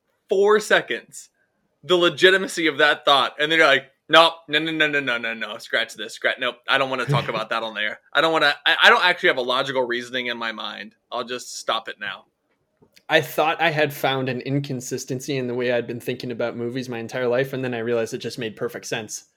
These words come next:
Speaker 2: Oh.
Speaker 1: Well, there are no inconsistencies in the Boss Baby franchise. Everything is very
Speaker 2: <laughs>
Speaker 1: pure.
Speaker 2: It's a franchise. Fuck that franchise. Fuck the Jersey Mike's franchise. Uh, here's the real question.
Speaker 1: Yeah.
Speaker 2: Should,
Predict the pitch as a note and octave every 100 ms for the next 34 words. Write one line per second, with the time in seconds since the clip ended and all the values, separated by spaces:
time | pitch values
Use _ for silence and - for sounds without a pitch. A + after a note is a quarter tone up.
0 | _ _ _ _ D3+ C3+ C3 - E3 F3
1 | G3 G#3 G#3+ D#3+ E3 F3 C#3+ D#3+ D#3+ C#3
2 | C3+ B2+ B2+ A#2 B2 C3 A#2 A2 G#2 A#2
3 | A2+ - C2+ F2 - B2+ C3+ - B2+ -
4 | - C3+ A#2 A#2+ - C3 A2+ B2 - -
5 | - - _ - - - G3+ F3+ D#3+ C#3+
6 | C#3 C#3+ B2 A#2+ C3+ - - F#3 D#3 -
7 | - - - E3+ D#3 D3 C#3+ D3 C#3 C#3
8 | F3+ - C#3+ C#3 C#3 C#3+ B2+ B2+ C3 B2
9 | A#2 - A#2 A#2 - _ _ _ - C3+
10 | C3+ D#3+ G3 D#3 C#3+ C3+ C3 A2+ - G2+
11 | A2 _ _ _ _ - - - E3+ F3